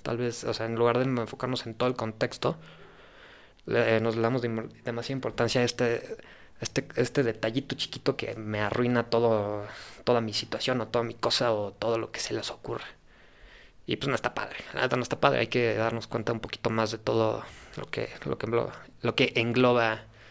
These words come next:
la cosa que tiene el detallito feo. <laughs> Y bueno,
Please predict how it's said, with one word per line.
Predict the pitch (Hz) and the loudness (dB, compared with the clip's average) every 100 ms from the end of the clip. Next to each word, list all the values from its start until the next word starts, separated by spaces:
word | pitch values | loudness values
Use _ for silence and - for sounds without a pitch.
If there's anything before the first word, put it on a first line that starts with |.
| - - - - - - - | -20 -20 -20 -20 -20 -20 -2
la | - 110 | 2 4
cosa | 120 - | 2 2
que | 131 | 0
tiene | 110 110 113 110 | 0 -2 -4 -6
el | - 113 | 0 0
detallito | - 110 117 | 2 -2 -2
feo. | - 113 113 - | 0 0 0 -8
<laughs> | - - - 180 - - - - - - - - - 156 160 143 - - - 135 | 0 2 4 2 0 -6 -16 -20 -20 -20 -20 -20 0 4 4 2 -2 -8 6 6
Y | |
bueno, | 113 | 6